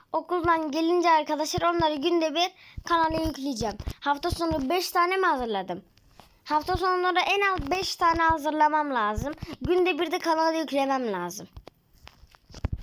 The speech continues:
Hazırda beklesin yani. Bunu belki yüklemem kanala. İlk pub G yüklerim. Bilmiyorum. Ama bence ben bunu bir yükleyeyim de.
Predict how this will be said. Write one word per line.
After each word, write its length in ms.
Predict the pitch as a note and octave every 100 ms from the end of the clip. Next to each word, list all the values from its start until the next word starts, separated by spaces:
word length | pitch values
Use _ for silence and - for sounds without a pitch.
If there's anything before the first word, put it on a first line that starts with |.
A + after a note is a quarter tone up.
| - - _ _ _ - - _ -
Hazırda 520 | D#4+ D#4+ D#4+ E4 D#4+
beklesin 560 | E4 C#4 D4 D4 - B3
yani. 320 | G3+ F3+ D#3 - - - - _ - -
Bunu 220 | D4 E4
belki 340 | F4 F4 E4+
yüklemem 500 | F4+ - F#4 F#4 F#4+
kanala. 380 | F4+ D4+ C4+ C#4
İlk 260 | D4+ D#4 -
pub 260 | F4 E4+
G 120 | - D4+
yüklerim. 520 | - A#3+ A#3 C#4 F4 _ _ -
Bilmiyorum. 680 | D4+ D#4+ D#4 C4 B3 C#4 E4+ - - _ _ _ _ - _ -
Ama 300 | E4+ F#4+ F4+
bence 360 | F#4 F4+ E4+
ben 260 | E4+ F4 D#4+
bunu 200 | D#4 D#4+
bir 180 | E4 D#4+
yükleyeyim 500 | - D4 D4+ B3+ A3
de. 160 | A#3+